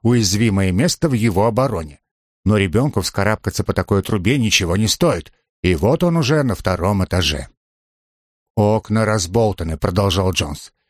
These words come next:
Парень легко подсунул под раму нож и открыл окно. Потом спустился на первый этаж и открыл дверь сообщнику. «Мальчик, о котором идет речь, это наш знакомый?» спросил я.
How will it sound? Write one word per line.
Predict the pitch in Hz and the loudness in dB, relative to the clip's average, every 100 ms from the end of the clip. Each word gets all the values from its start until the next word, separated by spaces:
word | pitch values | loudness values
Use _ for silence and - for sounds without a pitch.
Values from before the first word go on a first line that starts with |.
| _ _ | _ _
Парень | 113 127 123 123 | 2 2 2 0
легко | 113 - 135 | 0 0 -2
подсунул | 127 117 - 127 117 | 0 -4 0 0 2
под | 107 107 | 0 -2
раму | 123 123 107 | 0 0 2
нож | 98 127 151 - - 113 | 2 2 2 -2 -6 0
и | 131 | 2
открыл | 117 - 135 147 | 0 -2 -2 0
окно. | 120 - 90 - _ _ _ - | 0 -2 -6 -6 _ _ _ -4
Потом | 87 90 87 | 0 2 0
спустился | - 101 - 107 - | 0 -2 0 -2 0
на | 85 80 | -2 0
первый | 95 80 80 | 0 0 -6
этаж | 73 107 143 - _ _ - | -2 0 0 -4 _ _ -2
и | 87 | 0
открыл | 82 - 107 143 139 | 0 -4 -2 0 0
дверь | 90 98 | 0 -2
сообщнику. | 104 - 82 85 - 78 - - _ _ _ _ _ _ _ _ - | -2 -2 0 0 -2 -4 -14 -20 _ _ _ _ _ _ _ _ -4
«Мальчик, | 92 95 98 95 - - - _ | 0 2 0 0 -4 -6 -16 _
о | 98 | -4
котором | 101 107 104 107 | -2 0 0 0
идет | 117 127 | -2 -2
речь, | 80 - | -2 -2
это | 82 - 82 | -2 -2 -2
наш | 85 85 | 0 0
знакомый?» | 87 85 170 180 | -2 0 0 0
спросил | - 113 - 92 | 0 -2 -2 -2
я. | 85 - | -2 -6